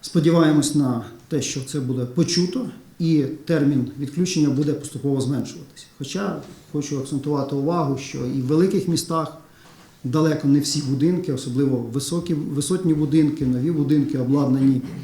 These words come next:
газопостачанням побутовим. Вони так само мають лише електропостачання, тому ми тут не є, е, дуже унікальними.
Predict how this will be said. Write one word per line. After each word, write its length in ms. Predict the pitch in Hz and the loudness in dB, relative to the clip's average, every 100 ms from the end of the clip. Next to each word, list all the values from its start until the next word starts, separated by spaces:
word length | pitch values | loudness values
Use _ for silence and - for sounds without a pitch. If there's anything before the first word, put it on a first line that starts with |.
| 127 - - | -14 -14 -8
газопостачанням 840 | 123 156 135 131 147 - 147 135 | -2 -2 -2 -4 -6 0 2 2
побутовим. 400 | 139 127 117 120 123 | 2 -4 -6 -8 -8
Вони 120 | 123 | -10
так 200 | 123 135 | -10 -10
само 340 | 165 170 160 - - - | -6 -2 -2 -4 -8 -4
мають 280 | 131 127 127 160 | -2 -2 -6 -8
лише 220 | 127 135 | -8 -6
електропостачання, 840 | 147 156 165 156 - 147 165 151 127 | -8 -6 -8 -8 -8 -4 0 0 0
тому 220 | 135 139 | 0 2
ми 60 | 151 | 0
тут 200 | 147 143 | 0 -2
не 80 | 135 | 0
є, 220 | 131 120 - - | 0 -4 -8 -14
е, 40 | 120 117 | -10 -4
дуже 240 | 143 135 | 0 2
унікальними. 720 | 131 135 135 170 180 175 175 | 2 2 0 0 2 2 0